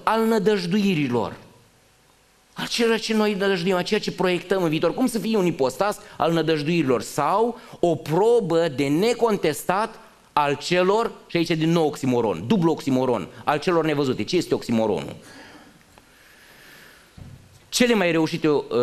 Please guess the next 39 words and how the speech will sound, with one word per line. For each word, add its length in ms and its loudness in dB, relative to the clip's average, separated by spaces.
cele 180 -2
mai 120 0
reușite 280 -4
figuri 440 0
oximoronice 680 -2
sunt 180 -6
la 80 0
Ion 180 -2
Creangă. 460 -12
Ion 220 0
Creangă 280 -2
spune 260 -4
la 80 0
un 80 -2
moment 260 -2
dat: 140 -2
„Și 140 -4
așa 260 -2
mă 140 2
mângâia 460 0
mama 580 -2
cu 380 -2
culeșerul.” 580 -2
Cei 160 -6
care 200 -2
nu 160 -2
știți 320 -6
moldovinește, 840 -4
culeșerul 440 -2
este 160 -4
mestecăul 460 -2
de 60 -2
mămăligă. 560 -4
Deci 200 -2
cum 200 0
poate 280 0
să 80 -4
se 80 -2
întâlnească 800 0